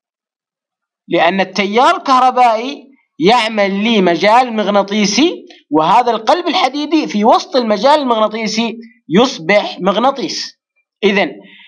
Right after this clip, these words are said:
إذا مر تيار كهربائي في السلك، فإن القلب الحديدي سيصبح مغناطيس، لأن الجسيمات تنتظم وتساعد أيضًا في تقوية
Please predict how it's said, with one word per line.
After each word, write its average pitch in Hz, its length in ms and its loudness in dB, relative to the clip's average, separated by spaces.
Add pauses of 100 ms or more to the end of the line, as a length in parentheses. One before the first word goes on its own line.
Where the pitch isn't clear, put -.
(120)
إذا 160 200 4
مر 233 180 2
تيار 302 300 -2
كهربائي 269 440 2
في 262 60 -8
السلك، 311 480 -2 (420)
فإن 165 180 4
القلب 226 340 0
الحديدي 233 500 -2
سيصبح 208 760 0 (280)
مغناطيس، 254 840 -2 (3750)
لأن 320 440 0 (540)
الجسيمات 202 720 0 (280)
تنتظم 311 680 0 (1700)
وتساعد 185 720 2
أيضًا 311 380 2
في 214 180 -4
تقوية 180 640 0